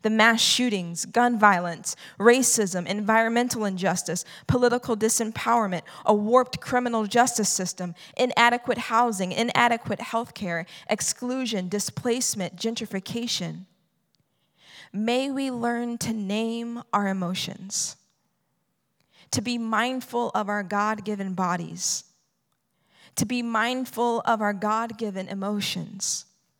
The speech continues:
and to remember the Holy Spirit is within and among us. For Jesus promised to be with us,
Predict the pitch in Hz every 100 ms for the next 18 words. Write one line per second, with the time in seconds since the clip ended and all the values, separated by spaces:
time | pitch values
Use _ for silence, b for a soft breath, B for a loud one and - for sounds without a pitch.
0 | _ _ _ _ _ - 214 - 240 220
1 | 226 233 247 247 226 214 - 226 226 202
2 | - - 233 240 233 233 220 202 196 196
3 | - 226 240 247 240 - 220 202 180 180
4 | 175 180 - - - _ _ _ _ _
5 | _ B B B - 233 196 220 254 247
6 | 262 247 - - 233 233 240 185 180 -
7 | _ - 190 202 190 202 214 254 277 -
8 | -